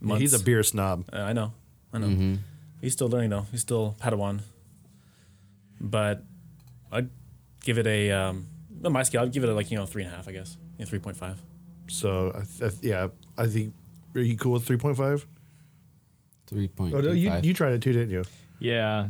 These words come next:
Speaker 4: yeah, I would go lower because that's not my. <laughs> It's
Speaker 3: Not
Speaker 4: definitely not
Speaker 3: your
Speaker 4: my taste.
Speaker 3: style.
Speaker 4: Yeah,
Speaker 2: Yeah.
Speaker 4: yeah, no, that's, uh, yeah.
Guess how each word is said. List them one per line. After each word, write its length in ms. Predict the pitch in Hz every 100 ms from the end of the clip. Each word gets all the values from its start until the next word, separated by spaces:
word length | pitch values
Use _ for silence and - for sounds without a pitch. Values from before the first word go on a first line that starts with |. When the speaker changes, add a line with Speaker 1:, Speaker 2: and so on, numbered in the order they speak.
| 101
Speaker 4:
yeah, 280 | 110 104 - -
I 100 | 131
would 160 | 135
go 160 | 127 110
lower 360 | 104 110 104 101
because 280 | 104 104 98
that's 280 | 90 90
not 200 | 110 92 76
my. 300 | 92 92 107
<laughs> 200 | - 120 117 - - - -
It's 360 | 202 - 185 175
Speaker 3:
Not 40 | -
Speaker 4:
definitely 360 | 165 131 139
not 160 | 131 127
Speaker 3:
your 40 |
Speaker 4:
my 120 | 127 120
taste. 320 | - 110 110
Speaker 3:
style. 340 | 90 110 104 127
Speaker 4:
Yeah, 220 | 104 92 101
Speaker 2:
Yeah. 140 | - 95
Speaker 4:
yeah, 160 | 92 98 131
no, 300 | 113 101 98
that's, 320 | 110 101 -
uh, 160 | 110 98 127
yeah. 180 | - 95